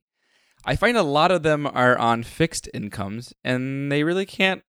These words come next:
afford to pay for someone to mow their lawn, so when we cut it for free,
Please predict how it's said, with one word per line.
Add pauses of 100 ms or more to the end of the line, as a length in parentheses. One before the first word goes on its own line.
afford
to
pay
for
someone
to
mow
their
lawn,
so
when
we
cut
it
for
free,